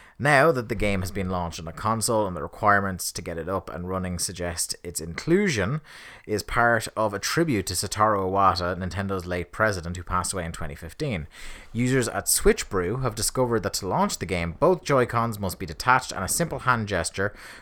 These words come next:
which looks like a reference to Iwata's famous direct hand gesture, must be carried out, uh, and successful activation triggers a small voice sample of Iwata taken from a twenty twelve presentation.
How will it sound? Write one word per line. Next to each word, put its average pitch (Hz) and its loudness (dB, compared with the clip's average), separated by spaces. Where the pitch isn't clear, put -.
which - -2
looks 117 2
like 104 0
a 92 -2
reference 104 4
to 90 -2
Iwata's 101 2
famous 95 -2
direct 95 0
hand 82 -6
gesture, 78 -4
must 175 0
be 143 2
carried 110 4
out, 85 -2
uh, 76 -2
and 98 -4
successful 113 -2
activation 92 -2
triggers 82 -6
a 78 -10
small 98 -2
voice 101 0
sample 85 -2
of 80 -8
Iwata 92 2
taken 85 -4
from 85 -10
a 80 -8
twenty 85 -4
twelve 87 -4
presentation. 80 -6